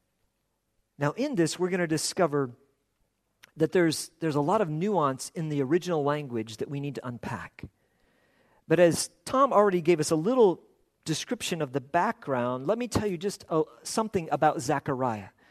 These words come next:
First of all, his name is an incredible prayer. Zechariah means God remembers. That's his name. What a cool name. In fact,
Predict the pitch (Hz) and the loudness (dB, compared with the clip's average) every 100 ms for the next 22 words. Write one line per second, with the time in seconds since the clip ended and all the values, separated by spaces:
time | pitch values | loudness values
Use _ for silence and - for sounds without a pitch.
0 | _ _ _ - 277 - 202 170 156 143 | _ _ _ -6 -4 0 4 6 4 4
1 | 196 135 156 226 202 151 143 139 143 _ | 0 0 -2 0 0 0 -2 -6 -10 _
2 | _ 170 156 143 139 - 160 143 139 - | _ -2 0 0 0 2 2 2 -6 -4
3 | 117 98 - _ _ _ _ _ _ _ | -4 -6 -16 _ _ _ _ _ _ _
4 | - 127 208 254 254 220 202 170 160 185 | -12 2 2 4 6 10 10 8 4 0
5 | 160 139 117 117 151 156 170 160 151 _ | -2 -4 -8 4 8 8 6 2 -6 _
6 | - 143 143 139 127 101 90 - - _ | -4 -2 0 -2 -2 -8 -12 -16 -18 _
7 | _ _ _ _ _ _ _ _ _ _ | _ _ _ _ _ _ _ _ _ _
8 | _ _ _ _ _ _ - 143 - 175 | _ _ _ _ _ _ -2 -2 0 -2
9 | 151 135 101 95 _ _ _ _ _ _ | -2 -4 -4 -12 _ _ _ _ _ _
10 | _ _ _ _ - 139 262 185 - 226 | _ _ _ _ -10 -4 -2 -4 -6 -8
11 | 214 131 156 113 - _ _ _ _ _ | -6 -6 -8 -10 -16 _ _ _ _ _
12 | _ _ _ _ - 175 196 180 | _ _ _ _ -2 4 4 4